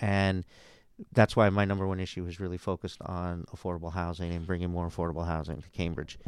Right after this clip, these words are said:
Uh, and believe it or not, even in a city that cl-, you know, is the, claims to be the most progressive city in the most progressive state,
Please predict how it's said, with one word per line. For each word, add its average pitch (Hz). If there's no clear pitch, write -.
Uh, 104
and 113
believe 123
it 123
or 127
not, 139
even 110
in 110
a 107
city 110
that 95
cl-, -
you 107
know, 92
is 90
the, 95
claims 104
to -
be 98
the 90
most 98
progressive 95
city 95
in 101
the 98
most 98
progressive -
state, 110